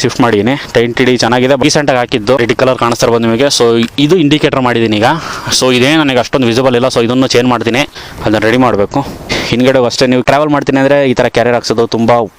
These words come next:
ಒಳ್ಳೇದು. ಟೂರಿಂಗ್ ಎಲ್ಲ ಮಾಡಿದ್ರೆ ಯಾವುದೇ ಕಾರಣಕ್ಕೂ ಸ್ಟಾಕ್ ಹೆಡ್ಲೈಟ್ ಅಲ್ಲಿ ಹೋಗ್ಬೇಡಿ, ಫಾಗ್ ಲ್ಯಾಂಪ್ ಹಾಕ್ಸಿ. ಏನು ಈಗ ಗವರ್ನಮೆಂಟ್ ಏನು ಲಿಮಿಟ್ ಇರುತ್ತೋ, so ಅದರ ಲಿಮಿಟ್ ಒಳಗೆ ಮಾಡಿಸ್ಬೇಕು. ಮತ್ತು ತುಂಬಾ ಬ್ರೈಟ್ ಎಲ್ ಇ ಡಿಗಳನ್ನೆಲ್ಲ ಹಾಕಂಗಿಲ್ಲ,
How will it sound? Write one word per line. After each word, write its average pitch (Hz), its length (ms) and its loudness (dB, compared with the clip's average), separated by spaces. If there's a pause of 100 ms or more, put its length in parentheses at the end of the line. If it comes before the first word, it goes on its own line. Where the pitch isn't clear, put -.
ಒಳ್ಳೇದು. 107 260 2 (100)
ಟೂರಿಂಗ್ 165 280 2
ಎಲ್ಲ 151 160 2
ಮಾಡಿದ್ರೆ 131 340 0
ಯಾವುದೇ 117 260 0
ಕಾರಣಕ್ಕೂ 127 280 0 (200)
ಸ್ಟಾಕ್ 117 260 0
ಹೆಡ್ಲೈಟ್ 117 240 0
ಅಲ್ಲಿ 110 160 0
ಹೋಗ್ಬೇಡಿ, 110 320 0 (260)
ಫಾಗ್ 131 240 2
ಲ್ಯಾಂಪ್ 131 200 0
ಹಾಕ್ಸಿ. 135 240 -2 (600)
ಏನು 147 200 2
ಈಗ 120 100 0 (140)
ಗವರ್ನಮೆಂಟ್ 139 340 2 (100)
ಏನು 135 160 0
ಲಿಮಿಟ್ 131 240 0
ಇರುತ್ತೋ, 127 220 0 (540)
so 156 80 2 (140)
ಅದರ 151 180 0 (220)
ಲಿಮಿಟ್ 156 240 0
ಒಳಗೆ 160 200 2 (100)
ಮಾಡಿಸ್ಬೇಕು. 139 360 0 (100)
ಮತ್ತು - 180 0
ತುಂಬಾ 160 180 2 (120)
ಬ್ರೈಟ್ 143 260 0
ಎಲ್ 139 80 0
ಇ 139 80 0
ಡಿಗಳನ್ನೆಲ್ಲ 131 440 0
ಹಾಕಂಗಿಲ್ಲ, 113 360 0